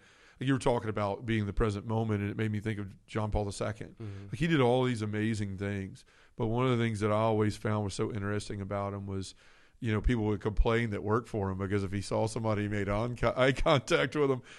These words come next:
Speaker 1: he might stop for three hours and he was late for some interview
Speaker 2: <laughs>
Speaker 1: or some meeting, and they would be mad. Like, I, I remember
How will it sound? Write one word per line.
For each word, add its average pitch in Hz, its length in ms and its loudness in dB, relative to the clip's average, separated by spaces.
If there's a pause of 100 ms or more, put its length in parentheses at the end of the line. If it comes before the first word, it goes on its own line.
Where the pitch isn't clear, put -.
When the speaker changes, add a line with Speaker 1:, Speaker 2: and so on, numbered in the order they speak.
(140)
Speaker 1:
he 151 100 2
might 147 260 6
stop 151 320 4
for 117 100 -2
three 139 320 4
hours 104 440 6
and 104 80 -2
he 110 60 0
was 107 140 0
late 117 300 2
for 107 100 -4
some 110 280 -4
interview 104 600 0
Speaker 2:
<laughs> 104 40 2
Speaker 1:
or 104 160 2
some 110 260 -4
meeting, 107 400 -2
and 101 100 -6 (360)
they 127 140 8
would 135 140 6
be 120 120 4
mad. 104 500 0
Like, 107 160 0
I, 120 100 4
I 117 240 -2
remember 117 440 2